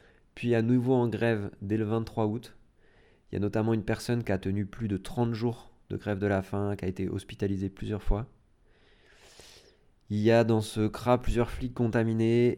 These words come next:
et nombre d'entre eux se mettent en fait en arrêt pour ne pas venir bosser. Donc il y a l'association de lycéens Conscience, le collectif Soutien Migrant treize, El Mamba, la coordination des sans-papiers treize qui appellent régulièrement à des rassemblements, notamment devant la préfecture,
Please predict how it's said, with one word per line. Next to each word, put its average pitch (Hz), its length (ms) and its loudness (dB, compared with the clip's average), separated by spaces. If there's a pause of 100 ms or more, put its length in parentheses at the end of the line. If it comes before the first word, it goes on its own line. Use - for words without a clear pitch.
(120)
et 98 60 2
nombre 113 420 2
d'entre 107 340 0
eux 113 40 -2
se 107 160 -8
mettent 98 120 -4
en 95 60 -4
fait 104 220 -6
en 95 160 -2
arrêt 110 340 0
pour 98 140 -6
ne 92 80 -2
pas 107 180 0
venir 104 180 -4
bosser. 101 400 -2 (1080)
Donc 110 240 -2
il - 20 6
y - 20 6
a 107 220 6
l'association 113 720 0
de 113 40 -2
lycéens 113 360 0
Conscience, 117 640 -4
le 98 80 -2
collectif 107 460 -6
Soutien - 340 -8
Migrant 107 300 -2
treize, 107 500 -2
El 104 140 -2
Mamba, 107 520 -2 (480)
la 95 140 -2
coordination 110 720 -2
des 101 80 -2
sans-papiers 107 500 -8
treize 107 420 -4
qui - 140 -10
appellent 92 320 -4
régulièrement 110 840 -4 (480)
à - 120 -4
des 101 120 2
rassemblements, 104 680 -2
notamment 95 360 -4
devant 98 160 -4
la 95 120 0
préfecture, - 640 -10